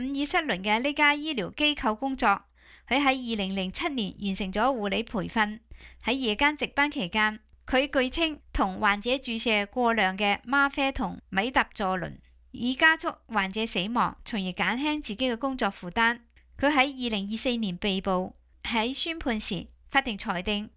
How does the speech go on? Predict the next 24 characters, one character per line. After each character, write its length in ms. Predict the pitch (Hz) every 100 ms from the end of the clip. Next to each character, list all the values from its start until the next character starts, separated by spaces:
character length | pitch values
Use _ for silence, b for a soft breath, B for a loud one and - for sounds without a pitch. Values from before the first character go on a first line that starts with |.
| -
佢 220 | 240 262
行 260 | 262 190
為 220 | 185 175 185
具 140 | 226
有 240 | 202 196 240 -
特 60 |
別 160 | 202 220
嚴 240 | 202 190
重 160 | 180 208
嘅 100 | 214
罪 220 | 220 202
責。 240 | 190 208 196 _ _ -
呢 80 | 359
個 140 | 320
將 220 | 285 349 330
使 100 | 214
佢 520 | 208 170 226 190 233
喺 260 | 220 226
服 180 | 262 -
刑 200 | 214 180
十 120 | 180 -
五 100 | 190
年 240 | 285 190
後， 240 | 196 190